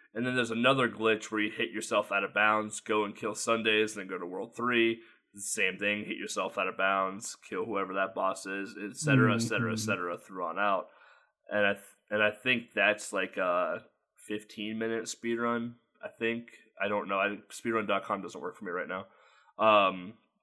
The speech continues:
Speaker 1: what I wanna start seeing is some any percent glitch list and some all stages glitch lists here.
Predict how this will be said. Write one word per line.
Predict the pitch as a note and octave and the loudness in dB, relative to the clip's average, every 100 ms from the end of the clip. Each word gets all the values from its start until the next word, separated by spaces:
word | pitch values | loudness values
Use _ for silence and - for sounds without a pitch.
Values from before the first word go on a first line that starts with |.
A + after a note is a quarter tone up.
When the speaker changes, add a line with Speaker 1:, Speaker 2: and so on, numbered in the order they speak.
| - E2 | -10 -4
Speaker 1:
what | A#2 B2+ | 0 2
I | G#2+ C3+ | 8 8
wanna | E3+ C#3 A2 | 10 6 4
start | - A#2+ G#2+ | 2 2 2
seeing | - A2 G#2+ G#2 | 0 0 2 2
is | G2+ G2 | 0 -6
some | - G#2+ G2+ G2+ - _ _ - | 0 0 0 -4 -16 _ _ 0
any | C3+ C3 A#2 | 2 2 0
percent | A#2+ - A2+ G2 | -2 0 0 0
glitch | A#2+ D3+ - | 4 4 4
list | A#2 G#2 - - | 0 0 -2 -8
and | G#2 | -6
some | A#2 A2 | -4 2
all | A#2 A2 | 4 4
stages | - B2+ E3 C3 A2+ | 2 2 2 0 -6
glitch | - A2 - | -4 -4 -4
lists | G2+ G2+ - | -8 -8 -4
here. | G#2 G2 G2 | 0 0 -2